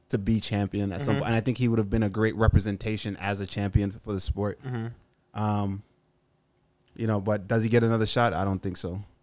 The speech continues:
Speaker 2: I really don't know,
Speaker 1: This
Speaker 2: especially
Speaker 1: was his opportunity
Speaker 2: he's
Speaker 1: to
Speaker 2: what,
Speaker 1: get
Speaker 2: like,
Speaker 1: the shot.
Speaker 2: thirty-seven now, thirty-eight or something?
Speaker 1: Yeah.
Speaker 2: He's older. I mean, he's, he, a lot of people like him.
Speaker 1: He still looked good, though, to me.
Speaker 2: Yeah, he didn't, he didn't look bad at all.
Speaker 1: Yeah, he actually,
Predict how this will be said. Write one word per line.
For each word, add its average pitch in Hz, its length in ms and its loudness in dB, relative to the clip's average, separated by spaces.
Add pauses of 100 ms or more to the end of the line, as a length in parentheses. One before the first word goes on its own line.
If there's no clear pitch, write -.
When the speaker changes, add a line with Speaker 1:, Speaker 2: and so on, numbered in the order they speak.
(100)
Speaker 2:
I 117 80 0
really 135 220 4
don't 131 140 4
know, 131 120 4
Speaker 1:
This 127 140 4
Speaker 2:
especially 139 180 8
Speaker 1:
was 143 180 10
his 127 260 0
opportunity 113 640 0
Speaker 2:
he's 131 100 -4
Speaker 1:
to 127 80 4
Speaker 2:
what, 107 80 8
Speaker 1:
get 107 60 6
Speaker 2:
like, 120 100 4
Speaker 1:
the 101 80 -6
shot. 135 100 4
Speaker 2:
thirty-seven 139 500 2
now, 156 220 2
thirty-eight 131 400 -2
or 151 60 -2
something? 160 340 -6
Speaker 1:
Yeah. 98 300 -2
Speaker 2:
He's 123 120 -2
older. 135 440 2 (580)
I 143 60 -10
mean, 151 120 0
he's, 147 180 -4
he, 165 380 4
a 151 80 4
lot 151 200 10
of 147 60 4
people 160 180 4
like 151 240 8
him. 165 300 4
Speaker 1:
He 156 80 -6
still 480 260 10
looked 427 220 4
good, 311 220 -2
though, 156 120 6
to 123 80 4
me. 107 160 2
Speaker 2:
Yeah, 202 100 4
he 277 80 6
didn't, 190 240 8 (120)
he 202 80 6
didn't 226 180 4
look 220 100 4
bad 202 160 10
at 196 80 8
all. 185 360 6
Speaker 1:
Yeah, 151 160 2
he 156 100 2
actually, 165 300 0